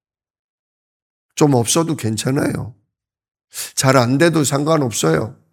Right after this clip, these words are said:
모든 걸 다 가지신 하나님, 모든 걸 다 할 수 있는 그리스도께서 지금 어디 안에 계셔요? 내 안에 계셔요.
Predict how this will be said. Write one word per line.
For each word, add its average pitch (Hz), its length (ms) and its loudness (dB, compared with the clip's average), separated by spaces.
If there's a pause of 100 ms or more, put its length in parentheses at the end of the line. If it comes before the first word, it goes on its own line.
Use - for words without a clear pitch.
(680)
모든 170 420 6
걸 185 240 6
다 180 340 2
가지신 175 720 2 (140)
하나님, 180 560 2 (880)
모든 208 680 8
걸 202 260 8 (280)
다 196 480 8 (720)
할 226 160 4
수 196 220 0
있는 202 480 0 (480)
그리스도께서 131 680 2
지금 139 300 -2
어디 135 300 2
안에 139 240 2
계셔요? 131 500 -4 (300)
내 160 440 2 (600)
안에 104 400 -6
계셔요. - 520 -12